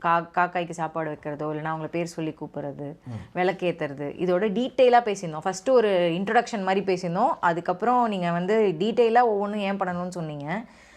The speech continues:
Speaker 1: அதுல ஒருத்தங்க வந்து, மேம் ஒருத்தங்க கேள்வி கேட்டிருக்காங்க.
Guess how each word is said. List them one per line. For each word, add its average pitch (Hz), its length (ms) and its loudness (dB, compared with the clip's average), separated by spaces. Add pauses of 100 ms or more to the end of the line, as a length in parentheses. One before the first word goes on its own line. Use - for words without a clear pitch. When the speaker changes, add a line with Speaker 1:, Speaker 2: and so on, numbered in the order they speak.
Speaker 1:
அதுல 247 400 6
ஒருத்தங்க 190 340 -2
வந்து, 180 460 0
மேம் 175 280 0
ஒருத்தங்க 156 260 -8
கேள்வி 170 220 -2
கேட்டிருக்காங்க. 156 680 -4